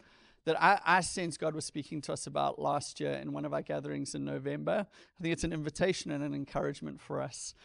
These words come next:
So, um, if you've got a Bible, you can turn to Luke chapter twenty-four. But before we start reading that, I love the Christian practice of the examen. And I'm sure this is something some of you guys do. Some of you have told me that you do this. But very simply,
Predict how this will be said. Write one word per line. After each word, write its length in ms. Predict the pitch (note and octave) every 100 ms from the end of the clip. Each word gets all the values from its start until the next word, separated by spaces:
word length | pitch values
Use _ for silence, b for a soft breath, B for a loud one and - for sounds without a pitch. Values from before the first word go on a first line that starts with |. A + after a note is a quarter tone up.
| B B
So, 420 | - - C#3 D3 C#3
um, 240 | C#3 C#3 D3
if 140 | D3
you've 80 | G3
got 100 | F#3+
a 60 |
Bible, 320 | D#3+ D#3+ E3+ D#3+
you 100 | D3
can 160 | D#3
turn 220 | - D3+
to 100 | C#3+
Luke 220 | C#3 C#3+ E3
chapter 280 | - F3 D#3
twenty-four. 680 | - D3 C#3+ - C#3+ C3+ - b b
But 100 | D3+
before 280 | D3 D#3 G3+
we 80 | A#3+
start 260 | - G#3+ E3
reading 240 | D#3+ D3+
that, 220 | C3+ A#2+ - _ _ _ _ _ - - _ -
I 100 | E3
love 400 | F3 F3 F#3 G#3
the 80 | A3
Christian 480 | - F#3 - D#3+
practice 640 | C#3+ D3 D3 - C#3 - - b b b
of 140 | D3 C#3
the 140 | D3+
examen. 640 | C#3 B2 C3 C3+ B2+ B2+ - _ b b b
And 160 | D3 D#3+
I'm 80 | E3
sure 200 | A3 B3+
this 160 | G#3+
is 120 | F#3+
something 360 | - F#3 - E3
some 200 | - E3+
of 100 | E3
you 140 | D#3
guys 280 | D3+ D#3+ C3+
do. 200 | - D3+
Some 180 | D3 D#3
of 100 | D#3+
you 100 | D3+
have 120 | C#3
told 300 | - D3 C#3+
me 100 | C#3+
that 140 | C#3 C#3
you 100 | C3+
do 180 | C#3
this. 200 | C#3 C#3
But 180 | - C#3+ B B B
very 340 | D3 E3+ A#3+ C#4
simply, 760 | - A3 G#3+ - C3+ C#3 E3